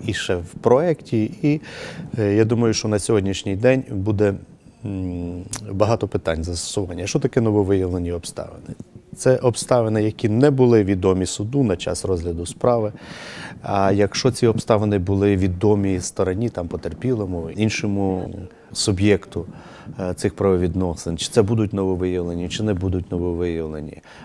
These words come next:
Але, м, я хочу зазначити, що якраз зараз ми і Вища кваліфікаційна комісія, е, займається питаннями, м, вивчення нового кримінально-процесуального кодексу разом з Національною школою суддів.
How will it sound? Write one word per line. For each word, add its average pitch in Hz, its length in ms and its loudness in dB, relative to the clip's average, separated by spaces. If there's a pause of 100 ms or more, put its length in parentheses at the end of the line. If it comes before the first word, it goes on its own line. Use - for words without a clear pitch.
Але, 120 320 4 (160)
м, 92 300 -4
я 98 380 -2
хочу 107 320 -6
зазначити, 101 720 -4
що - 280 -4
якраз 92 420 0
зараз 98 640 -2 (160)
ми 101 300 -2 (180)
і 90 400 -2 (160)
Вища 113 280 0
кваліфікаційна 90 680 -4
комісія, 82 680 -8 (600)
е, 90 160 -2
займається 95 720 0
питаннями, 98 1040 -2 (280)
м, 82 360 -10
вивчення 87 840 0
нового 92 560 -2 (460)
кримінально-процесуального 90 1040 -2
кодексу - 580 -12
разом 98 320 2
з 90 80 -8
Національною 90 720 -4
школою 78 480 -8
суддів. - 460 -16